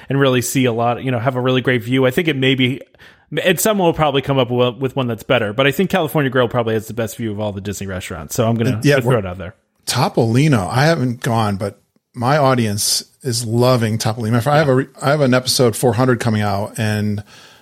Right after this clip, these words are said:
Speaker 2: I asked this question about restaurants. I have a roundtable of, like, fifteen people,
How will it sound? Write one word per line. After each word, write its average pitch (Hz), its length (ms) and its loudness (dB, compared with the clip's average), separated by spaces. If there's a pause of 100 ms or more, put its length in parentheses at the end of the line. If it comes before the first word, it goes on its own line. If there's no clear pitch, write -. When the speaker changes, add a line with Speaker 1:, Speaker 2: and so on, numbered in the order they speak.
(120)
Speaker 2:
I 123 120 0
asked 127 200 0
this 123 120 0
question 123 320 0
about 104 100 0
restaurants. 113 420 0
I 120 60 2
have 110 120 2
a 98 100 0
roundtable 113 560 0
of, 95 60 -4
like, 98 180 -4 (200)
fifteen 113 480 0
people, 107 460 -2